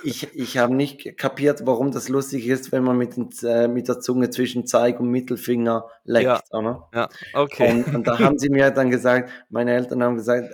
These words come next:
Speaker 1: „Erklären wir dir, wenn du dann achtzehn bist. Dann
Speaker 2: Ja.
Speaker 1: erklären wir dir
Speaker 2: <laughs>
Speaker 1: diesen
Speaker 2: Okay,
Speaker 1: Witz.“
Speaker 2: ja.
Speaker 1: Genau.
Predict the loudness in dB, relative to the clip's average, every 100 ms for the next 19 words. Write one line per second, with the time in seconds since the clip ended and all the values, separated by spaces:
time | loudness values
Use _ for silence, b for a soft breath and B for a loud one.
0 | -8 -6 0 0 2 0 0 0 0 -2
1 | -2 -2 -2 -6 -6 -8 -6 -6 -6 -10
2 | -14 -20 _ _ 0 0 0 -2 0 2
3 | 2 4 2 0 -8 B -6 0 0 2
4 | 0 0 2 0 -2 -8 B B B 0
5 | 0 0 -6